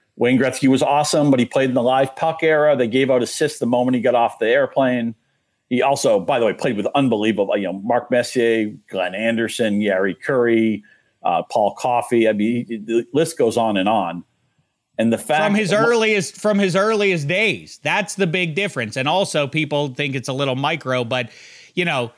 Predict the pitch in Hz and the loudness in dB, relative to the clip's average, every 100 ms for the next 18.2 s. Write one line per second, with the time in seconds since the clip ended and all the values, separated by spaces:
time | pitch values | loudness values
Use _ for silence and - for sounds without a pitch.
0 | _ - 175 196 - 165 160 151 - 147 | _ -4 -2 -2 -4 -4 -4 -4 -6 -6
1 | 131 131 139 135 135 120 - - 139 131 | -4 -2 -2 0 -2 -4 -10 -6 -6 -4
2 | 127 - - 165 196 156 131 120 113 113 | -6 -4 -2 0 0 0 0 0 -2 -2
3 | 117 117 - 135 131 147 143 - - 135 | -4 -6 -6 -6 -4 -6 -6 -8 -8 -8
4 | 147 135 131 123 - 143 135 - 135 123 | -4 -4 -2 -4 -4 -4 -4 -4 -4 -4
5 | 113 117 143 143 135 120 113 117 139 131 | -6 -4 -4 -4 -4 -4 -4 -6 -4 -4
6 | 120 117 - 123 143 135 139 139 127 113 | -4 -8 -6 -6 -2 -2 -2 -4 -4 -4
7 | 107 - 139 127 - 110 - - 110 131 | -8 -8 -6 -6 -6 -8 -8 -14 -10 -6
8 | 131 120 123 117 117 117 90 - 123 107 | -4 -4 -4 -2 -4 -4 -4 -4 -6 -6
9 | 110 127 147 147 131 117 165 175 - 165 | -4 0 2 2 0 2 2 2 0 2
10 | 160 - 139 165 160 156 156 147 131 104 | 0 0 0 0 2 0 0 -2 -2 -4
11 | - 220 214 175 143 143 - 127 117 113 | -2 -2 0 0 0 -2 0 0 0 0
12 | 165 165 151 147 139 131 127 - 156 - | 2 4 2 4 4 2 0 0 -2 -2
13 | 160 - 139 139 147 123 123 117 120 120 | -4 -2 0 0 0 0 2 4 2 0
14 | 113 120 110 98 - 123 123 120 113 113 | 0 0 -2 -6 -8 0 2 4 2 0
15 | 120 104 - 104 - 123 120 107 104 120 | -2 -8 -8 -12 -6 -6 -2 -4 -4 -2
16 | 117 110 104 110 101 101 107 104 107 104 | -2 -2 0 0 -2 -4 -4 -2 -2 -2
17 | 104 - 92 104 104 101 - 95 101 92 | -6 -10 -8 -4 -4 -6 -2 0 -2 -2
18 | 98 98 | -6 -6